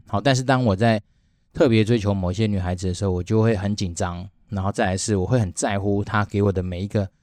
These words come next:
很枝微末节的一些互动。那甚至是说你在那个什么，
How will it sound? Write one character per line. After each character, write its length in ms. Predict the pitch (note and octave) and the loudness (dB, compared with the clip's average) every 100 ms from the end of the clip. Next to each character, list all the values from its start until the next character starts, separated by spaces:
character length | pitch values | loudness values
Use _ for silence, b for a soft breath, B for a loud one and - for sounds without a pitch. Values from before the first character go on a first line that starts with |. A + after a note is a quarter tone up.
| _ - | _ -6
很 320 | G2+ F2 E2+ - | -4 -2 -6 -4
枝 200 | C#3 D3+ | 2 6
微 140 | G#2+ | 6
末 240 | A#2+ B2 | 4 2
节 160 | G#2 F#2+ | 2 0
的 100 | F#2+ | 0
一 40 | |
些 180 | F#2+ G#2+ | 0 -2
互 180 | G2 G2+ | 0 0
动。 300 | F2+ F#2+ E2 _ _ _ _ | 0 -2 -4 _ _ _ _
那 100 | B2 | 0
甚 160 | C3 B2+ | 2 4
至 60 | |
是 160 | B2+ A#2+ | 4 4
说 160 | A#2+ | 4
你 120 | A#2 G2 | 2 2
在 240 | A#2+ G#2+ | 2 2
那 180 | G#2 A2 | 2 2
个 120 | G2+ | 0
什 120 | F#2+ | -2
么， 240 | F2+ F2 | -6 -6